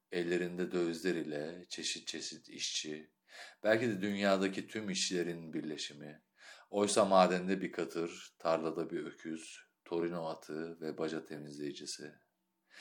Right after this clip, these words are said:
Durmadan dolup boşalan çarmıh ormanlarında biri, taşlanan gövdelerde ya da tutuşan otellerde biri, yalımı tutanların yüzlerinde ise Tanrı'nın sureti.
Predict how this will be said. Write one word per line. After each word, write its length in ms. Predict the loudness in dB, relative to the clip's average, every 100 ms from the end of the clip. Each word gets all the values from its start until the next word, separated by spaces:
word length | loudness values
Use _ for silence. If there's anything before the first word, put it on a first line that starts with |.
| -14 -14 -16 -4
Durmadan 640 | 4 8 10 12 12 10 8
dolup 280 | 8 8
boşalan 560 | 4 4 6 6 4 2
çarmıh 420 | 8 8 8 4
ormanlarında 840 | 4 4 0 0 -2 0 0 0
biri, 360 | 0 0 -2 -6 _ _ -20 -20 -8
taşlanan 720 | 2 4 4 4 6 4 2 2
gövdelerde 720 | 4 4 4 6 6 6 4
ya 320 | 4 4 2
da 200 | 2 -2
tutuşan 420 | -8 -12 -6 -6
otellerde 720 | -4 -4 -2 0 -2 -2 -6
biri, 440 | -4 -4 -4 -6 -14 _ -18 -16 -16 0
yalımı 380 | 4 6 4 -2
tutanların 720 | -4 0 2 4 2 2 -2
yüzlerinde 640 | -8 -4 0 0 -2 -2
ise 580 | 0 -2 -4 -2 -2 -6
Tanrı'nın 640 | -8 -8 -8 -10 -10 -12
sureti. 760 | -14 -10 -8 -8 -10 -12 -12